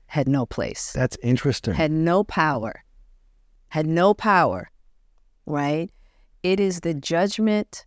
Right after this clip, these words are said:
Speaker 2: Mm.
Speaker 1: within ourselves that the judgments of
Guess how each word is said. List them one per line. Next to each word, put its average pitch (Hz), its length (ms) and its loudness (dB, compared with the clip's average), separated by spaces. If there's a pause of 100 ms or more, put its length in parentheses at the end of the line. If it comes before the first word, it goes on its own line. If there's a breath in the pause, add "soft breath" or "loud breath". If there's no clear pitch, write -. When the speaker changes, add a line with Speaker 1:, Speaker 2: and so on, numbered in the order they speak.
Speaker 2:
Mm. 110 280 -2
Speaker 1:
within 190 420 2
ourselves 147 1040 -2 (800)
that 143 320 -2 (1080)
the 156 100 0
judgments 156 560 -2
of 147 200 -4